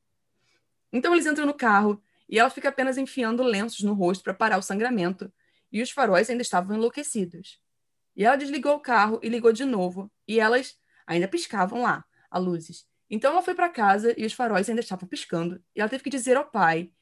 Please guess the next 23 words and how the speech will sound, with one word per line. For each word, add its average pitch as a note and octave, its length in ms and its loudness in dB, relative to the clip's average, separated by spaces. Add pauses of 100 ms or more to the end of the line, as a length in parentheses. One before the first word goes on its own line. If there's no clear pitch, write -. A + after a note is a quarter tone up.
(140)
E G3 80 -2
ele G3+ 100 4
ficou, G3+ 560 -2 (420)
"Eu G3 120 -4
não C4 80 0
sei - 160 -6
o - 20 -6
que F#4 60 -6
aconteceu D4+ 760 -2 (140)
ou G3+ 160 2
o G#3 40 -4
que G#3+ 120 -12
você A3 200 -4
fez, E3+ 500 -6 (540)
mas G#3 380 4
é A3+ 60 2
como A#3+ 160 -2
se - 80 -14
tivesse A#3+ 360 -4
um B3 240 -2
fusível A3 480 -6
com A#3+ 160 -4
curto G#3+ 560 -4